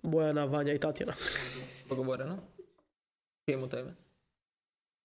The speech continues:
Speaker 2: E, gledala sam seriju, prije kad si ovo nešto spominjala, napredak, bla, aha.
Speaker 1: Da se vratimo.
Speaker 2: Ne, ne znam šta se, da, da se vratim.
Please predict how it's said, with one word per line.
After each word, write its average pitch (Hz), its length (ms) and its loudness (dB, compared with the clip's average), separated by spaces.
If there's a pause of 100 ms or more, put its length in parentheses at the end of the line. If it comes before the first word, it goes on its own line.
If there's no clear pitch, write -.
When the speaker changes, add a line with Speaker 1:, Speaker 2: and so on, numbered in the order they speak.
(1800)
Speaker 2:
E, - 40 10 (720)
gledala 160 340 4
sam 147 200 0
seriju, 156 440 2 (580)
prije 202 300 6
kad 175 160 4
si 190 140 4
ovo 196 160 8
nešto 185 260 2
spominjala, 156 540 2
napredak, 143 500 2
bla, 143 140 4
aha. 180 320 2 (520)
Speaker 1:
Da 214 160 4
se 214 120 2
vratimo. 208 300 4
Speaker 2:
Ne, 175 220 4
ne 175 120 6
znam 151 180 2
šta 151 180 0
se, - 140 -2
da, 156 320 4
da 151 160 0
se 147 140 -2
vratim. 175 340 2